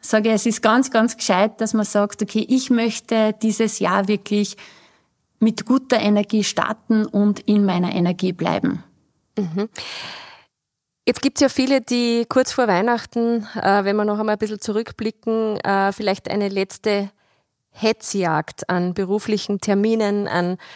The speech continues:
Speaker 2: privaten Herausforderungen. Man kennt das, Familie, Schule, Kinder,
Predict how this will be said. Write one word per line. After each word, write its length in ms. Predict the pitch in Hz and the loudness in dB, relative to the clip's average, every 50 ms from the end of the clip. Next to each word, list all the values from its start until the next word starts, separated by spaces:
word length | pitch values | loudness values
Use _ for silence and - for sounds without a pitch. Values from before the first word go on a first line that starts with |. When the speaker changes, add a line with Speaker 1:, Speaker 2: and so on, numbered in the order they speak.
| - - _ | -20 -16 _
Speaker 2:
privaten 580 | - - 233 226 196 170 160 190 202 - - 220 | -2 0 0 2 4 4 4 4 2 0 -2 0
Herausforderungen. 1400 | 214 208 196 190 170 170 196 - - - - 196 190 185 196 190 190 190 185 185 190 190 190 190 190 196 196 190 | 0 0 2 4 4 2 2 0 -2 -2 0 2 2 2 2 0 0 0 0 2 2 2 0 0 0 0 0 0
Man 160 | 185 180 175 | -2 -2 -4
kennt 400 | - - 208 190 202 202 190 - | -4 -2 -2 0 0 -2 -2 -2
das, 180 | 196 190 - - | -2 -2 -2 -2
Familie, 540 | - 190 190 196 208 208 196 196 185 180 | -2 0 0 0 0 0 0 0 0 0
Schule, 420 | 180 - - 214 208 214 202 196 185 | 0 -2 -4 -4 -4 -2 -2 -2 -4
Kinder, 540 | - - - 220 220 214 208 208 190 185 | -4 -2 0 0 2 2 4 4 4 4